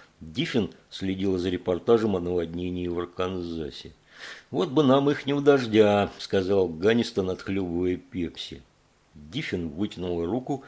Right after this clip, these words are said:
и дотронулась до экрана. Изображение исказилось, щёлк, другой канал. Мультфильмы про Вуди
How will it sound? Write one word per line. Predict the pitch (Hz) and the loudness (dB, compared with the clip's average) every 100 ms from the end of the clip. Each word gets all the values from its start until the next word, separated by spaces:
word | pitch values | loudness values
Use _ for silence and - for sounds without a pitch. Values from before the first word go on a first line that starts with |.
| - - - | -20 -18 -6
и | 95 | 6
дотронулась | 110 110 104 101 101 95 | 6 6 0 2 0 -2
до | 85 107 110 | -2 0 0
экрана. | - 92 80 67 69 | -2 -4 -4 -6 -10
Изображение | 71 80 104 113 147 90 85 | -8 -2 0 0 -2 -2 -4
исказилось, | 80 - 87 78 143 151 - | -8 -2 -2 0 -2 0 -4
щёлк, | - - - 185 180 - _ _ _ | -8 -8 4 4 4 -8 _ _ _
другой | 101 120 107 73 | -6 -6 -4 -6
канал. | - 90 92 92 - _ _ - | -6 -4 -2 -4 -8 _ _ -10
Мультфильмы | 82 78 - 120 135 | -10 -8 -6 -4 -4
про | 95 82 | -4 -4
Вуди | 78 78 117 131 | -4 -4 -4 -6